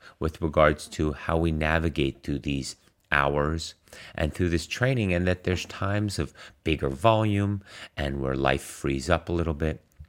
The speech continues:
And then there's other times where we need to pull back a little bit, um, or a lot,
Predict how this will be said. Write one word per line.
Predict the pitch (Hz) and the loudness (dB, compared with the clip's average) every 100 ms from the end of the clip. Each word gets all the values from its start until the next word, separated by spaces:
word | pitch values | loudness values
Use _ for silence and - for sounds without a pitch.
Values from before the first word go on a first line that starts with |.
| - | -10
And | 120 | -4
then | 143 156 | -2 -2
there's | 151 | -2
other | - 151 151 | 0 0 -2
times | - 120 113 - | -2 -2 -2 0
where | 107 | 2
we | 104 | 4
need | 107 - | 2 0
to | |
pull | 92 - 95 | -4 0 0
back | 85 95 - | 2 -2 -2
a | |
little | 82 76 69 | -2 -2 0
bit, | 73 73 - - - - - | 0 -2 -8 -20 -20 -20 -8
um, | 67 67 - _ _ | -6 -6 -12 _ _
or | 71 71 | 0 2
a | |
lot, | 80 67 69 - | 0 0 -4 -6